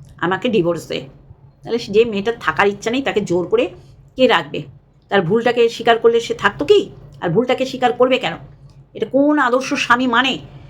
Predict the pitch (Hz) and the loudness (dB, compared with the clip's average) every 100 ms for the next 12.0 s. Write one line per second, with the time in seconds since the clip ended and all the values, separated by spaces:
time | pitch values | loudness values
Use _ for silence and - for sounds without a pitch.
0 | - - - - 226 254 254 294 294 277 | -20 -20 -20 0 4 4 6 4 4 2
1 | 294 302 294 311 285 311 339 311 277 269 | 4 4 4 4 4 6 6 4 4 4
2 | 285 277 302 311 285 311 320 294 294 320 | 4 4 4 4 2 2 2 2 2 4
3 | 370 359 - - 226 302 311 269 254 - | 6 4 4 4 6 6 6 4 2 -8
4 | - - 302 339 349 392 403 381 359 302 | -12 6 8 8 6 8 8 6 2 4
5 | 294 302 285 285 233 233 220 208 220 262 | 4 4 2 2 2 4 0 0 -2 2
6 | 233 185 185 170 170 170 - - _ 214 | 2 2 0 -4 -6 -8 -16 -20 _ -2
7 | 269 233 202 226 180 - - - 254 302 | 4 4 4 0 -2 -6 -10 0 2 2
8 | 285 285 262 226 185 180 196 185 175 175 | 0 0 0 -4 -2 -2 -2 -4 -4 -2
9 | 180 - - - 220 240 277 285 311 403 | -4 -8 -16 0 2 2 2 2 0 -4
10 | - - - - 190 214 233 254 226 226 | -10 -20 -20 -2 2 2 2 2 2 2
11 | 247 254 220 233 254 247 - 247 214 147 | -2 -4 -4 -2 -2 -2 0 2 2 0